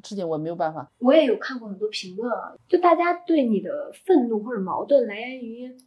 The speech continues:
Speaker 2: 大家认为你是有力量的人，你是一个醒悟的人，甚至你在那么多次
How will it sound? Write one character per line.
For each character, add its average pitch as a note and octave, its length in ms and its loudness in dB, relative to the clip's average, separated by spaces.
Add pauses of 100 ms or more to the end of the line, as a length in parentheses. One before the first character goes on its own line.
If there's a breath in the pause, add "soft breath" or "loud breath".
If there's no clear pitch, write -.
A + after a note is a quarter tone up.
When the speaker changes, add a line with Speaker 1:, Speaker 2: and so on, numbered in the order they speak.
(140)
Speaker 2:
大 D#4+ 100 2
家 D#4 160 4
认 D#4 160 2
为 C#4 60 0
你 B3 80 0
是 - 100 -8
有 F3+ 160 0
力 B3 160 -4
量 E3 180 -2
的 - 80 -14
人， - 220 -18
你 G3+ 100 -8
是 C4 140 -6
一 B3 80 -8
个 B3 80 -2
醒 - 320 -6
悟 A#3+ 140 -10
的 - 120 -10
人， - 140 -18 (400)
甚 D4+ 160 0
至 C#4 340 2
你 G#3 160 -6
在 B3+ 160 -10
那 C#4 140 0
么 B3 100 -2
多 G#3 160 0
次 G#3 460 -4